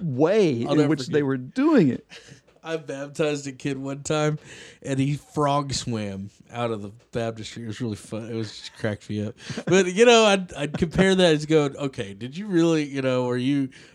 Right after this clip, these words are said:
Speaker 2: are you thinking about what's happening here? Are you
Speaker 1: Right, right.
Speaker 2: remembering this, commemorating this?" This is so funny. But, uh, yeah, that's, that's exactly what this is talking about. It's
Speaker 1: Yeah.
Speaker 2: not, again, it's not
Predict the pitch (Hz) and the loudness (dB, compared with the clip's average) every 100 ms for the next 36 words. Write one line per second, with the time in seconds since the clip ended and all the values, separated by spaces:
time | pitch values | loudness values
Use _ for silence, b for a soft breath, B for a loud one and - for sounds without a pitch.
0 | - 127 180 196 185 180 156 143 135 135 | -4 -2 0 0 2 2 4 4 4 2
1 | 131 135 135 147 143 139 135 127 127 117 | 2 0 -2 -2 -2 0 0 0 -2 -4
2 | 117 120 127 120 123 131 120 120 127 135 | -4 -2 -2 -4 -6 -4 -2 -2 0 0
3 | 139 139 - 120 123 131 131 131 131 - | 0 0 -2 -6 -6 -4 -4 -4 -6 -10
4 | B B B B B - 127 135 - - | B B B B B -10 -6 -6 -6 0
5 | 135 123 - 113 107 107 127 135 147 131 | 2 2 0 -2 -2 0 0 0 2 2
6 | 131 165 233 135 170 - - 165 175 127 | 0 0 2 4 2 0 -2 -2 -2 -4
7 | 120 139 127 123 113 107 98 131 123 110 | -4 -4 -2 -2 -2 -6 -6 -4 -4 -4
8 | 104 107 156 156 139 - - 120 117 104 | -6 -4 0 0 -2 -8 -12 -8 -6 -6
9 | 117 113 156 143 127 | -8 -6 -2 -2 -4